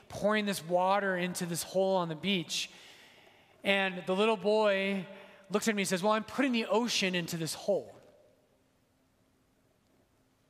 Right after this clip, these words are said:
And Augustine, of course, laughs. "You silly boy." <laughs> You know, he laughs. He says,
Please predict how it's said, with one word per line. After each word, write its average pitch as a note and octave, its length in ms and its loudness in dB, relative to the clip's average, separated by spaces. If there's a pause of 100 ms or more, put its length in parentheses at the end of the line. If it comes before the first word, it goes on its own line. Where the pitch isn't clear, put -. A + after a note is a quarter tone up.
(140)
And F3+ 100 0
Augustine, F#3 360 2
of F3 100 -6
course, E3+ 260 0
laughs. C#3 640 -2 (440)
"You D#3+ 120 -6
silly C3+ 560 -4
boy." B2 480 -6 (280)
<laughs> B3+ 120 0 (1040)
You E3 80 -2
know, F#3 60 4
he F#3 60 4
laughs. G3 260 4
He A3 100 0
says, G#3+ 240 0